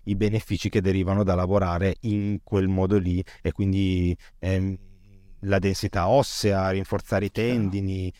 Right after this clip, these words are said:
Speaker 1: rinforzare i legamenti e quelle cose lì che gli altri metodi non lo fanno, se lo fai per la salute.
Speaker 2: Ecco, e entrando più nello specifico di questa categoria di persone, quindi di, mm,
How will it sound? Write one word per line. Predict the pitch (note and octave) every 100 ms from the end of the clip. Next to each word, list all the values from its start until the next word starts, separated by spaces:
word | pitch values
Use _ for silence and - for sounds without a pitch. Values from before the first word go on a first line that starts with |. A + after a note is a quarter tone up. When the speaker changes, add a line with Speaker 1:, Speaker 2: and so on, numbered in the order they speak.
| -
Speaker 1:
rinforzare | G2 F#2 D#2+ - G2
i |
legamenti | F#2+ F#2+ G2 A#2 A2 G2
e |
quelle | - G2
cose | G#2+ G#2
lì | G#2+ -
che | - A2+
gli | G#2
altri | G#2+ G#2 F#2+ A2+ G#2 G#2 - -
metodi | - G2+ - G2+ G2+
non | F#2+
lo | F#2
fanno, | - E2+ F#2
se | F2+ A2+
lo |
fai | - G2+
per | -
la | F#2+
salute. | F#2+ F#2+ E2+ E2 G2 F#2+ - - - - - -
Speaker 2:
Ecco, | - E3 D#3+
e | D#3 F3+
entrando | F#3 F3 B3 C4
più | F#3+
nello | D#3+ D3
specifico | E3 C#3+ F#3 F#3+ D3+
di | C3+ C3+
questa | E3+ E3 D3+
categoria | C3+ C#3 C3+ C#3+
di | C#3
persone, | C3 C#3+ - C3 A#2+ A#2
quindi | D3+ D3
di, | B2+ B2+ B2 A#2+
mm, | A#2+